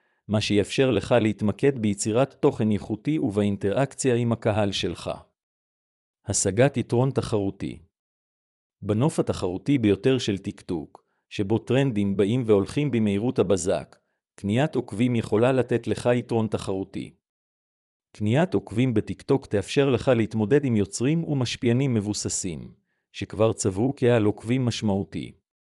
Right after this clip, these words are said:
יתרון זה יכול לעזור לך לפרוץ לרשת החברתית,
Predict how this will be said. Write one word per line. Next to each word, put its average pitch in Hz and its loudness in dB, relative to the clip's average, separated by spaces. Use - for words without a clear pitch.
יתרון 107 2
זה 98 4
יכול 113 4
לעזור 113 2
לך 123 0
לפרוץ 123 0
לרשת 113 2
החברתית, 95 -4